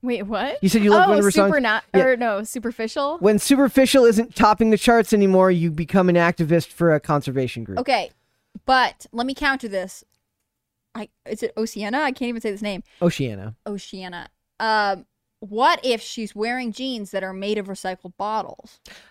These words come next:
Speaker 2: That was what
Speaker 3: Where
Speaker 2: they
Speaker 3: does that fall into the, like, calculation? I was in an H and M one time, and, like, there was a gu-, a guy with his girlfriend, and she's, like, walking around the men's section being like, "What do you think of this shirt?" Or, "What do you think of this?" And she pulls off this hoodie, and she's like, "What do you think of this?" You know, obviously just, just asking him.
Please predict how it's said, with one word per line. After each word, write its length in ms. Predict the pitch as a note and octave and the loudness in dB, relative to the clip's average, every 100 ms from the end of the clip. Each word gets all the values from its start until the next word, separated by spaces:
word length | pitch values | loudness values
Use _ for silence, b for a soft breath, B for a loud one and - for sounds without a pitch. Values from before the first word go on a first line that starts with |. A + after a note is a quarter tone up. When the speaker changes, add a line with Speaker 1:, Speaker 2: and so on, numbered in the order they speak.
| b | b
Speaker 2:
That 180 | F3+ A3 | 2 2
was 140 | A#3 | 2
what 60 | B3 | 4
Speaker 3:
Where 80 | D4+ | 4
Speaker 2:
they 60 | |
Speaker 3:
does 60 | A#3+ | 4
that 200 | E4 D#4 | 2 4
fall 180 | D4+ C#4+ | 2 2
into 140 | C4+ | -2
the, 160 | B3+ C4 | 0 2
like, 280 | A#3+ A3+ - _ | 4 2 -2 _
calculation? 420 | - B3 C#4 C#4 G3+ B C4+ | -4 -4 -4 -10 -12 B -6
I 40 | C4 | -2
was 80 | D#4 | -2
in 80 | F4+ | -2
an 80 | F4 | -2
H 180 | D#4+ D#4+ | -2 -4
and 80 | A3 | -6
M 140 | A3+ | -4
one 140 | C4 | -6
time, 340 | C#4+ D4+ D4+ D#4 | -6 -4 -4 -4
and, 220 | A3 G3+ | -6 -6
like, 280 | G3 F#3+ - _ _ _ - | -8 -8 -12 _ _ _ -12
there 240 | A3 A3 | -4 -2
was 240 | G#3+ G3+ - _ | -2 -6 -8 _
a 120 | G#3+ | -10
gu-, 240 | G#3+ G#3 - - | -8 -8 -8 -8
a 100 | A3 | -6
guy 340 | G3+ G3 A3 | -2 0 0
with 120 | A3+ | -2
his 100 | G#3+ | -6
girlfriend, 380 | G#3+ G#3 C#4+ C4 | -6 -6 -4 -6
and 80 | G#3+ | -8
she's, 200 | A#3 G#3 | -10 -6
like, 140 | G3 | -4
walking 200 | G3+ G3+ | -4 -4
around 100 | G#3+ | -6
the 60 | G#3 | -8
men's 160 | G3+ G#3+ | -8 -10
section 260 | A3 A#3 | -8 -8
being 180 | A3 A3 | -6 -8
like, 160 | G#3+ A3 b b | -8 -12 b b
"What 100 | F#4+ | -6
do 40 | |
you 60 | F4+ | -4
think 120 | D#4 | -4
of 80 | G4+ | -4
this 140 | C#5 | -4
shirt?" 460 | - F#4+ D4+ B3 G#3+ | -4 -4 -2 -2 -4
Or, 80 | G#3+ | -6
"What 80 | C4+ | -10
do 40 | |
you 60 | D#4 | -10
think 140 | G4+ | -8
of 40 | |
this?" 100 | A#4 | -8
And 80 | B3 | -8
she 60 | A#3+ | -6
pulls 200 | B3 A#3+ | -4 -2
off 160 | A#3 | -2
this 120 | A3 - | -4 -8
hoodie, 120 | E4+ | -8
and 100 | E4 | -8
she's 80 | D#4 | -10
like, 160 | D4 | -10
"What 60 | E4 | -4
do 60 | F#4+ | -4
you 40 | |
think 120 | G4+ | -6
of 60 | F#4 | -8
this?" 320 | G#4+ B4 - | -6 -6 -6
You 80 | B3 | -4
know, 80 | G3+ | -4
obviously 320 | G3+ A3 A3 | -4 -6 -12
just, 240 | G3 - _ _ | -10 -12 _ _
just 140 | G#4 A4+ | -8 -2
asking 360 | D#4+ - C#4+ | -2 -2 -6
him. 120 | D4 | -6